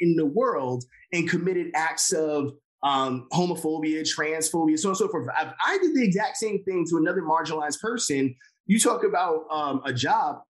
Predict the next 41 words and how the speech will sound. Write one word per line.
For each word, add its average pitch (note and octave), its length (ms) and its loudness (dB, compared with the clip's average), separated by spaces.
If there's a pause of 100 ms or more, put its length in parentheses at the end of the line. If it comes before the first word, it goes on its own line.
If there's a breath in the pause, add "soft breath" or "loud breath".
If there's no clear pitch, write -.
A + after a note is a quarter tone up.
(180)
every G#3 260 4
book D#3 400 0
deal E3+ 400 0
will E3 100 0
be D#3 160 -4
gone. D#3 480 -4 (200 loud breath)
My C#3+ 220 4
entire D3+ 380 -2 (100)
platform D#3+ 480 -2
will D#3 80 2
be D3+ 140 -2
ripped D#3+ 200 -4
to E3+ 80 -2
shreds, D3+ 500 0
so D#3+ 100 0
on D3 60 -4
and D3 80 -2
so A3+ 260 -2
forth, A2+ 380 -2
right? C#3 260 -4 (360 loud breath)
I E3 80 2
don't F#3 160 0
understand E3 760 0
why C#3 520 0 (300)
there's D3+ 380 0
so G3+ 160 2
many E3+ 280 2
people C#3 800 0 (460)
coddling D#3 920 2 (380)
racism, D3 640 2
right? C3 220 -2
This E3+ 160 0
is, G#3+ 140 -2 (240)
I, F3 40 2
I F#3 40 -2
just F#3 180 -2
don't F3+ 280 -2
get E3+ 160 0
it. G3+ 100 4
And D#3 240 4
I, D3 180 -4